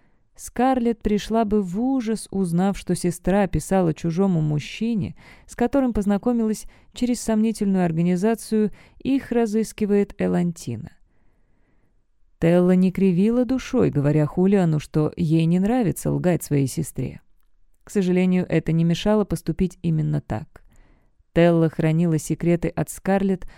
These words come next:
чтобы та не беспокоилась. Исчезновение их матери означало, что Скарлетт пришлось с юных лет перестать быть беспечной девчонкой и взять на себя заботу о младшей сестре. Это было несправедливо,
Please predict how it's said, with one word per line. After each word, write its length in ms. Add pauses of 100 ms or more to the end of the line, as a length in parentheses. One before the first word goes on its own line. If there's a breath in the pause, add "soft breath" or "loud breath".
(120)
чтобы 300
та 180
не 160
беспокоилась. 1000 (420)
Исчезновение 840
их 260
матери 380
означало, 580
что 200
Скарлетт 500
пришлось 400
с 100
юных 320
лет 240 (240 soft breath)
перестать 540
быть 180
беспечной 720
девчонкой 880 (280 soft breath)
и 120
взять 260
на 80
себя 400
заботу 480
о 100
младшей 460
сестре. 560 (880)
Это 240
было 180
несправедливо, 1080